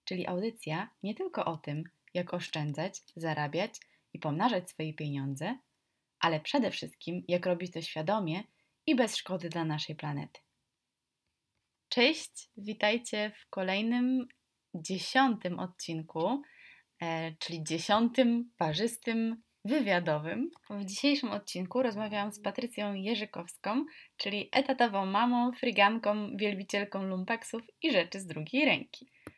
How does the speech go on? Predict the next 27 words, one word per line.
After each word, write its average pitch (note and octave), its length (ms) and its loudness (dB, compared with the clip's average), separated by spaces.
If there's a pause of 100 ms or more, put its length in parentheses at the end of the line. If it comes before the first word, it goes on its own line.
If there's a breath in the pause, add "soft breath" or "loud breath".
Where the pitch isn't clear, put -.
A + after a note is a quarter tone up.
(160)
Trafiłam B3 480 6
na G#3 180 6
profil G3 720 0
Patrycji F#3+ 500 -4
na F#3 140 0
Instagramie, E3+ 880 -2 (600 loud breath)
kiedy A3 440 2
już A3+ 200 -2
od G#3+ 140 -4
jakiegoś C#4 420 2
czasu C#4 440 4
myślałam G3+ 680 2 (100)
o F3 380 0 (400)
friganizmie G3 960 -2 (420 loud breath)
i A#3+ 80 -4
cały D#4+ 240 2
czas D4 160 2
wydawało G#3+ 460 2
mi G#3+ 140 -2
się, G#3 260 0
że, F#3+ 580 2
em, F3+ 560 -4 (180)
jasne, G#3 500 0
to G3 80 -8
jest G3+ 200 -8
świetna G3+ 560 0 (160)
idea G#3 640 4